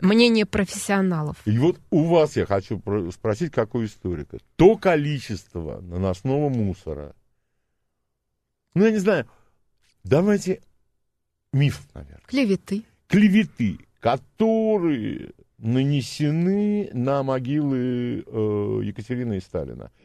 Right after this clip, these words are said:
Speaker 2: Источник вот этого события,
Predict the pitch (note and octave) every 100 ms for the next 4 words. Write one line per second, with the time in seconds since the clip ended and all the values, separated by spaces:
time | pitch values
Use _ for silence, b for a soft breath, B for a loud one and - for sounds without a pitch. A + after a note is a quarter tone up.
0 | _ _ _ _ _ _ _ _ - G#3
1 | - - - C4 A#3+ A3 - A2+ D#2 -
2 | F2 F#2 G2 D#2 A1+ A1+ - F#2 G#2 G#2
3 | F#2 D2+ - D#2+ B1